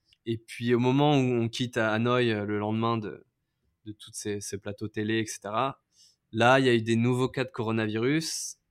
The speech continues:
Et à partir de ce moment-là, les,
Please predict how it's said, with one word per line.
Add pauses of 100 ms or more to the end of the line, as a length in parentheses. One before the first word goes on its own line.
(140)
Et
à
partir
de
ce
moment-là,
les,